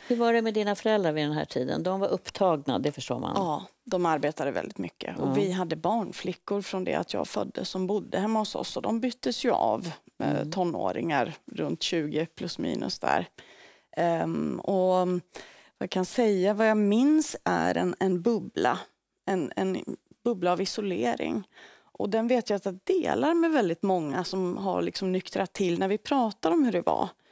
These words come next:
Speaker 2: så har man en upplevelse av utanförskap.
Speaker 1: Mm.
Speaker 2: Fast egentligen är man mitt i en familj eller sådär. Och
Speaker 1: För man tittar på en bild där, där, som är, vet jag, från en av era, eh, olika ställen där du bodde, Jordanien,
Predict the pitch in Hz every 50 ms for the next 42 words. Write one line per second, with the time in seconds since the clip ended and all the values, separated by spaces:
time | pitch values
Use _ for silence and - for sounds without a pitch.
0 | - - - - _ - 240 233 240 233 214 202 202 202 180 180 196 190 - 262
1 | 247 - - _ - 190 226 254 277 294 302 262 - 254 220 214 - 220 185 -
2 | - 196 190 - 202 - - - - - - 302 - _ - - - 220 151 151
3 | 156 170 - - - - 233 233 233 247 247 - 254 233 220 214 208 202 202 208
4 | 214 208 214 - - _ _ - 208 196 190 190 190 180 180 180 185 185 - -
5 | 185 190 180 170 175 175 175 175 170 160 165 160 156 - - - - - - -
6 | 62 52 58 62 50 50 - - 160 - - 196 196 208 214 214 - 254 233 240
7 | 247 226 226 226 208 202 180 175 156 151 147 139 139 143 143 147 151 143 143 -
8 | - - 139 139 - 165 156 156 151 143 143 143 139 131 139 139 135 - - 147
9 | 135 135 139 - 139 - - 151 143 147 - - 160 165 170 165 165 160 160 156
10 | 151 151 143 143 135 135 131 135 131 127 - - - _ _ _ _ _ _ -
11 | - 135 131 - - 147 143 131 127 123 - - 135 127 127 127 127 - - 151
12 | 135 131 127 123 120 123 127 127 127 131 131 127 127 135 143 147 135 131 120 120
13 | 113 85 - - - 151